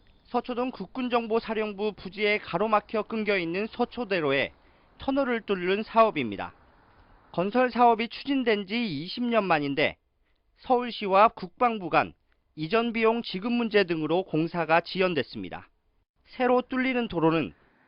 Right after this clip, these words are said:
정보사 부지를 관통하는 터널 오백삼십 미터를 포함해 전체 천이백팔십 미터 길입니다. 폭은 최대 사십 미터로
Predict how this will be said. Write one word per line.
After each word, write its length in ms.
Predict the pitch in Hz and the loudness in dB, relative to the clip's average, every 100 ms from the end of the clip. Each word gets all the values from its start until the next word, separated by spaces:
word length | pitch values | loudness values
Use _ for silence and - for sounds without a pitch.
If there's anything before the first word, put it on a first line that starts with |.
| _ _ _ - | _ _ _ -8
정보사 480 | 175 196 254 247 | -6 -2 2 6
부지를 340 | 220 214 208 214 | 6 4 4 2
관통하는 680 | - 143 165 208 202 196 208 | 2 -2 -2 0 0 0 -2
터널 400 | - 202 123 76 _ - _ | -2 0 0 -2 _ -20 _
오백삼십 760 | 117 143 202 208 - 247 247 247 | -4 0 0 -2 -2 -2 0 -4
미터를 420 | 233 208 196 180 | -4 -4 -2 0
포함해 480 | - 208 196 139 78 _ _ _ _ _ | 0 2 2 2 -6 _ _ _ _ _
전체 420 | - 151 160 - 220 | -2 0 0 0 0
천이백팔십 1040 | - 262 254 156 135 190 202 - 240 - 240 | 0 -4 -2 -2 -2 -2 -2 -2 -2 -4 -6
미터 340 | 185 - 156 | -6 -4 -6
길입니다. 560 | - 139 120 95 85 - - - - - - - - - - | -2 -2 -2 -6 -8 -12 -18 -20 -20 -20 -20 -20 -20 -20 -10
폭은 320 | - 240 262 | -4 -2 -2
최대 320 | - 240 226 | -2 0 0
사십 360 | 233 - 240 254 | 0 0 0 0
미터로 520 | 233 202 180 156 104 | -6 -6 -4 -2 -2